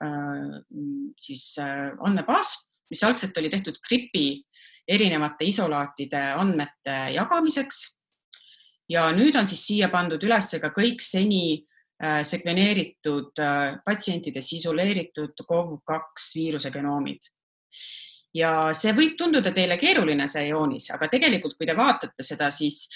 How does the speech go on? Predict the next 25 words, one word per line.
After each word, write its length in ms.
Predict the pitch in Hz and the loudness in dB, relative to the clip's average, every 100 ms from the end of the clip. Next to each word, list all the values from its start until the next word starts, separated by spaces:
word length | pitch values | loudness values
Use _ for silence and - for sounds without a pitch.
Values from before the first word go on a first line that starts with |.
| - - - | -16 -16 -6
äh, 160 | 156 156 | -2 2
mõelge 360 | 170 247 285 - | 6 6 6 4
sellest 360 | 196 185 - | 4 2 0
nagu 160 | 160 160 | -4 0
sugupuust. 800 | 220 220 175 160 - - - - _ _ _ | 0 0 -2 -2 -4 -4 -6 -12 _ _ _
Et 140 | 160 - | -4 -2
kui 140 | 202 196 | 0 2
siin, 360 | 208 208 190 | 2 2 2
äh, 240 | 180 165 170 - - | 4 2 0 -6 -4
vasakul 520 | 254 359 254 - 165 147 | 2 4 4 2 -4 -2
pool 320 | 156 143 143 | -2 0 2
lillaga 800 | 214 302 233 139 - 135 135 - | 4 4 4 2 0 -2 -2 -8
on 200 | 160 165 160 | -6 -4 2
kõige 260 | 285 294 | 4 4
esimesed 560 | 220 247 226 160 156 139 | 2 2 2 0 -2 -4
genoomid, 420 | - 165 202 170 - | -6 -2 -2 -2 0
mis 160 | - - | 0 0
Hiinas 400 | 190 220 180 139 | -2 0 2 0
sekveneeriti, 800 | - - 170 220 196 151 _ - - - - | -4 -6 -2 0 0 -4 _ -16 -16 -20 -10
ja 80 | 160 | -6
kõik 240 | 156 233 - | 2 2 4
see, 160 | 226 | 2
mis 200 | 202 175 | 2 2
on 100 | 160 165 | -2 0
lilla, 360 | 220 202 151 | 0 0 0